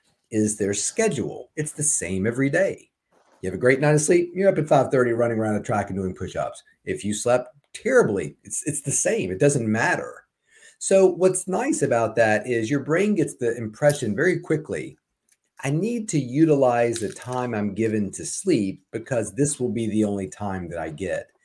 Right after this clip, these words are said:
So for some people, insomnia happens. You have a difficult night of sleep. What makes it malignant or chronic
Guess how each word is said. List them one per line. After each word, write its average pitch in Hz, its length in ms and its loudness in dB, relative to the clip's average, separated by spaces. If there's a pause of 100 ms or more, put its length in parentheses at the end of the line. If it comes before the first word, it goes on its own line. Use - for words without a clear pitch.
(400)
So 160 160 2
for 151 160 -2
some 170 340 -2
people, 117 680 0 (500)
insomnia 135 640 4
happens. 98 520 -4
You 123 100 -2
have 107 80 0
a 104 60 0
difficult 98 480 -4
night 95 200 -6
of 78 80 -10
sleep. 92 400 -6 (200)
What 135 220 2
makes 135 480 0
it 107 200 -2 (440)
malignant 110 880 0
or 95 200 -4
chronic 127 800 -2